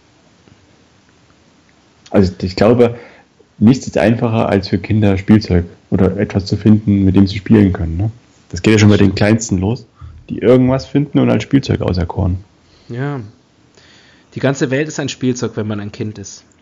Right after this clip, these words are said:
Speaker 2: Und wenn man einen Hammer in der Hand hat, dann sieht die ganze Welt aus wie ein Nagel.
Speaker 1: That's deep, man. That's deep.
Speaker 2: It's fucking deep. Ähm, ich muss kurz unterbrechen. Kannst du das Entertainment unternehmen? Ich hab nämlich mir wohl die Getränke auf meinen Tisch hier gestellt,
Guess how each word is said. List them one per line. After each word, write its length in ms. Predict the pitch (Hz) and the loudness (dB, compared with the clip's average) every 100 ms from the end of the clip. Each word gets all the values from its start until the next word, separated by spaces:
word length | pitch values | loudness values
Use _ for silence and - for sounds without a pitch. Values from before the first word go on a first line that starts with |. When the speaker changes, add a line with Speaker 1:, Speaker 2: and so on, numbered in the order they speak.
| _ _ _ _ - - - - - - | _ _ _ _ -20 -20 -20 -20 -20 -14
Speaker 2:
Und 100 | 104 | -4
wenn 100 | 117 | -2
man 140 | 117 | 0
einen 200 | 113 110 | -2 -2
Hammer 220 | 110 143 127 | -2 -2 -2
in 60 | |
der 120 | 127 120 | -4 -4
Hand 180 | 127 | -2
hat, 180 | 127 123 | -2 -2
dann 140 | 117 113 | -4 -4
sieht 140 | 110 | -6
die 80 | 120 | -6
ganze 300 | 110 107 104 | -6 -6 -6
Welt 160 | 104 | -6
aus 140 | 95 95 | -8 -8
wie 60 | 92 | -8
ein 140 | 95 | -8
Nagel. 400 | 92 90 90 87 - _ _ _ _ _ _ _ _ _ _ _ _ _ _ _ _ _ _ | -8 -10 -10 -14 -16 _ _ _ _ _ _ _ _ _ _ _ _ _ _ _ _ _ _
Speaker 1:
That's 320 | 107 92 - | -4 -4 -6
deep, 340 | - 98 92 - | 2 2 2 -2
man. 300 | 85 80 85 - | -2 -2 -6 -8
That's 260 | 90 - - | -10 -10 -2
deep. 280 | 95 92 - _ _ | 0 0 -4 _ _
Speaker 2:
It's 140 | - | -8
fucking 320 | - 175 190 156 | 0 0 0 -2
deep. 380 | 160 151 151 - _ _ - | 0 0 -4 -12 _ _ -6
Ähm, 300 | 120 127 127 | -2 -2 -2
ich 100 | 123 | -2
muss 160 | 190 - | -2 0
kurz 200 | 220 226 | 0 0
unterbrechen. 440 | 185 175 175 165 | -2 0 -2 -2
Kannst 200 | 160 160 | -4 -2
du 40 | |
das 140 | 185 170 | -4 -4
Entertainment 560 | 160 160 160 185 147 | -6 -6 -4 -6 -6
unternehmen? 300 | 110 127 127 | -4 -4 -4
Ich 80 | 127 | -4
hab 120 | 160 | -4
nämlich 320 | 160 147 151 - - - | -4 -2 -4 -8 -20 -20
mir 380 | - - 147 135 | -16 -4 -2 2
wohl 200 | 156 185 | 4 4
die 100 | 160 | 4
Getränke 500 | 151 - 190 269 143 | 0 0 0 0 0
auf 200 | 104 104 | 0 -2
meinen 160 | 110 104 | -2 -2
Tisch 180 | 104 | -2
hier 180 | - 101 | -2 -4
gestellt, 540 | 98 - 98 98 131 | -6 -6 -6 -6 -8